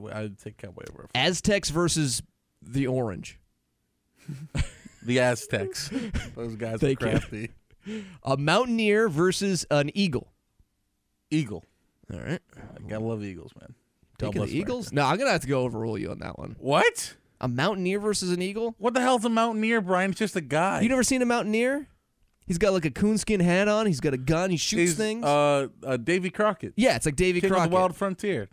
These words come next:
Speaker 2: I'm gonna go Davy Crockett. I don't overrule
Speaker 1: All
Speaker 2: you
Speaker 1: right.
Speaker 2: much. I'm
Speaker 1: Okay,
Speaker 2: gonna
Speaker 1: d-,
Speaker 2: overrule you.
Speaker 1: whatever. Uh, d-, whatever.
Speaker 2: Uh,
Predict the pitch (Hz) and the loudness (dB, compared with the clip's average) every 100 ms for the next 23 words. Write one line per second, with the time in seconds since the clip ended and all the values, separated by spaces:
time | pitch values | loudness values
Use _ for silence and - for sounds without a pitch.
0 | - 147 156 156 165 143 135 127 101 - | -2 2 2 2 2 2 0 0 -4 -10
1 | 78 - - _ _ _ _ _ _ 156 | -12 -12 -20 _ _ _ _ _ _ 0
2 | 196 220 190 190 185 131 131 101 - 127 | 2 2 2 2 4 2 0 -2 -2 -2
3 | 123 117 208 202 202 214 113 - - - | 0 -2 -2 -4 -2 -2 -4 -12 -20 -18
4 | 101 127 131 120 117 - 127 113 113 139 | -14 -14 -16 -18 -20 -18 -16 -14 -2 2
5 | 254 294 170 95 - _ _ _ - 143 | 6 4 2 -4 -12 _ _ _ 0 2
6 | 139 131 127 | 4 4 2